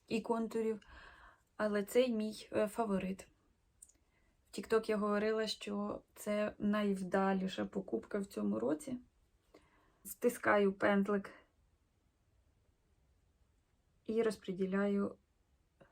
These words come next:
контур на носику. В реальному житті я б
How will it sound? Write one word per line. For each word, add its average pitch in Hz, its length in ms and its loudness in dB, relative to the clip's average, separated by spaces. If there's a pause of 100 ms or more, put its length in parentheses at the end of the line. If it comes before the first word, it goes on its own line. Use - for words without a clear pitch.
(580)
контур 196 380 -4 (360)
на 202 140 2
носику. - 460 -4 (1800)
В 214 80 -2
реальному 214 460 2
житті 202 280 -6
я 240 200 4
б 220 40 -4